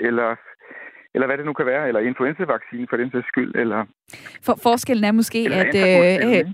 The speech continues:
Speaker 2: øh, jeg tror ikke, menstruation for de fleste kvinder er et tilvalg i hvert fald, <laughs> men det, det kan det være at få vaccinen. Øh, Daniel,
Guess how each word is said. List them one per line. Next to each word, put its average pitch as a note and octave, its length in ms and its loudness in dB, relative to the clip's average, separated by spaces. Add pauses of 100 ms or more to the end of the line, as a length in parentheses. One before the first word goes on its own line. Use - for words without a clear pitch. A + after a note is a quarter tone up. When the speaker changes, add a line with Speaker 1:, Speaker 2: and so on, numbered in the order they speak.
Speaker 2:
øh, F3 120 -8
jeg G#3 160 4
tror C4+ 200 4
ikke, C#4 140 0
menstruation A#3 580 2 (100)
for A3+ 80 4
de G#3 100 -2
fleste A#3 280 0
kvinder A3 280 0
er G3+ 40 2
et F#3 100 -2
tilvalg G#3 400 0
i - 20 -4
hvert F3+ 200 2
fald, G3+ 240 2
<laughs> A3+ 60 4
men D4 120 6
det, C4 360 6
det B3+ 140 0
kan D4 120 4
det A3 80 2
være G#3+ 140 4
at A3+ 60 4
få A3+ 160 2
vaccinen. A3+ 560 0 (440)
Øh, A3 220 6
Daniel, B3+ 380 4